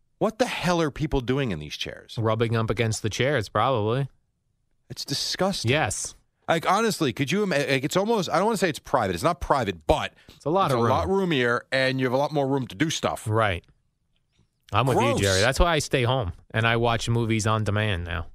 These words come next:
Speaker 1: Well, you enjoy that. There, by the way, there are some movies that are coming out simultaneously with, uh, theater releases, which
Speaker 2: Yes.
Speaker 1: is actually pretty cool,
Speaker 2: I'll
Speaker 1: too.
Speaker 2: do that sometimes. I will
Speaker 1: That
Speaker 2: watch that.
Speaker 1: written, that's got you written all over it.
Speaker 2: Yes.
Speaker 1: Um, Cowboys. I'm,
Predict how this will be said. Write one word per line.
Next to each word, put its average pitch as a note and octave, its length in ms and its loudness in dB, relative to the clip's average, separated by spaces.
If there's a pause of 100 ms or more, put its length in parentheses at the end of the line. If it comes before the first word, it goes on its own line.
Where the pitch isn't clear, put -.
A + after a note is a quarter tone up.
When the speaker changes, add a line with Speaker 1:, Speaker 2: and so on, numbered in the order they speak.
(440)
Speaker 1:
Well, G2+ 160 0
you A#2+ 160 2
enjoy A2 360 0
that. F#2 160 0
There, C#3+ 140 2
by D3 140 2
the C#3+ 80 0
way, B2 80 0
there G2+ 100 2
are B2+ 100 2
some A#2+ 160 -2
movies G2 220 0
that G2 80 0
are F#2 60 2
coming G#2+ 280 -2
out F#2 120 0
simultaneously G#2+ 720 -4
with, E2+ 180 -4 (280)
uh, F2 280 0
theater B2 300 -2
releases, D#2 520 -10
which F2+ 140 -8
Speaker 2:
Yes. A#2 140 2
Speaker 1:
is F#2 60 -2
actually F2+ 200 -6
pretty F2+ 240 -6
cool, - 180 -6
Speaker 2:
I'll B2+ 120 2
Speaker 1:
too. G#2 60 0
Speaker 2:
do D3 80 0
that C3+ 200 0
sometimes. F#2 460 -2
I F#2+ 100 0
will A2 80 0
Speaker 1:
That A#2+ 60 0
Speaker 2:
watch F2+ 240 -2
that. E2+ 200 -10 (160)
Speaker 1:
written, A2+ 460 -4
that's G#2+ 220 -2
got A2+ 120 0
you G#2 160 -2
written G2 160 -2
all F#2 140 2
over F2+ 140 2
it. G#2 60 2
Speaker 2:
Yes. F2 100 -4
Speaker 1:
Um, C3 520 0
Cowboys. D#3 640 0
I'm, D#3 280 0